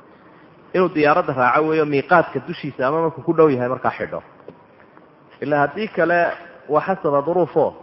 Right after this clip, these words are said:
ma saamaxayso hadhow isagoo kursi yar ku fadhiya. Ila wixii la fuulaabo inta badan dee waa iska ciidhibe. Isagoo kursi yar ku fadhiya inuu dhar la soo baxo oo uu guntado oo isrifrifo. Shantadiina waabay rarantayba.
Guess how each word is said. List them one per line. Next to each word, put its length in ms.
ma 120
saamaxayso 600
hadhow 320
isagoo 280
kursi 360
yar 120
ku 140
fadhiya. 400
Ila 140
wixii 260
la 120
fuulaabo 540
inta 160
badan 240
dee 80
waa 120
iska 240
ciidhibe. 420
Isagoo 760
kursi 280
yar 120
ku 120
fadhiya 380
inuu 160
dhar 140
la 220
soo 140
baxo 240
oo 180
uu 180
guntado 440
oo 140
isrifrifo. 760
Shantadiina 600
waabay 260
rarantayba. 640